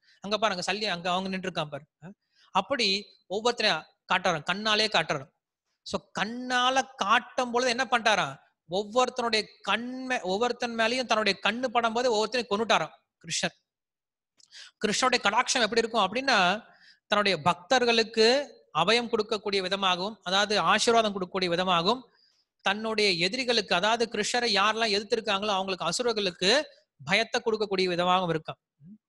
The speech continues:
கிருஷ்ணர் வந்து சமமா தான் இருக்கார். ஆனா அவன் பார்க்கக்கூடியவனுடைய தன்மையை பொறுத்து இருக்கு கிருஷ்ணருடைய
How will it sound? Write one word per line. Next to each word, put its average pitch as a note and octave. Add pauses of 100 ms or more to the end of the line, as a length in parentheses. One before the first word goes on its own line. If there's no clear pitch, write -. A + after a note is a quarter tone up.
(300)
கிருஷ்ணர் B3
வந்து B3
சமமா A3+
தான் A3
இருக்கார். F#3+ (220)
ஆனா G#3+ (280)
அவன் F3 (100)
பார்க்கக்கூடியவனுடைய G#3+
தன்மையை A3+
பொறுத்து G#3+
இருக்கு E3+ (260)
கிருஷ்ணருடைய G#3